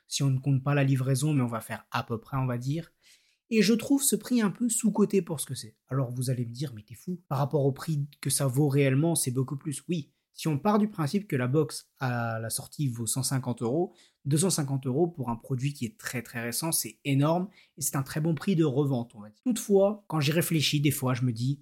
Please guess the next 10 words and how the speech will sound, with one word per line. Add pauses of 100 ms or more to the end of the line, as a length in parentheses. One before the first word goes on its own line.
Deux
cent
cinquante
euros
pour
l'item
que
c'est,
c'est
peu. »